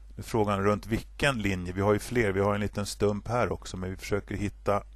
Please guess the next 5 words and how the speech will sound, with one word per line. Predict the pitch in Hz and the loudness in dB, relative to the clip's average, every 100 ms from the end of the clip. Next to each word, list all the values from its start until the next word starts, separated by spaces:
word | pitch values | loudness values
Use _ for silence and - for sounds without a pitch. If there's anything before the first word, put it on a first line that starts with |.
| - | -18
den | - 101 92 | -6 -4 0
där | 95 95 | 2 2
linjen. | 92 95 101 - 90 - - - - - - - - - - - - | -2 -6 -8 -8 -10 -16 -18 -18 -18 -18 -18 -18 -18 -18 -18 -16 -6
Vår | 92 | -2
hjälplinje. | 92 92 - - 92 98 104 90 | 4 4 2 -4 -4 -4 -4 -6